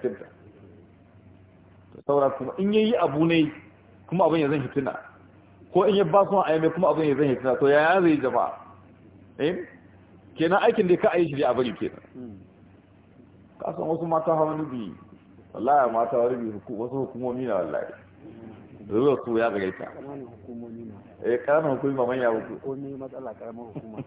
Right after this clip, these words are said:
Speaker 1: <laughs> Ƙaramar hukuma ta kai matsala. Ta kai wanda wa kika kawai da ku da an cikin ƙaramar hukuma.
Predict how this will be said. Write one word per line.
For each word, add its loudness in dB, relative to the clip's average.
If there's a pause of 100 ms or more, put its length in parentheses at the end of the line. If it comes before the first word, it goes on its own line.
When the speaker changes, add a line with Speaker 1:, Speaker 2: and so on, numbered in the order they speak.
(140)
Speaker 1:
<laughs> -18
Ƙaramar 4
hukuma 0
ta 4
kai 4
matsala. 2 (640)
Ta 0
kai -2
wanda 2
wa 2
kika -6
kawai 0
da -6
ku -8
da -2
an -2
cikin -8
ƙaramar -2
hukuma. -6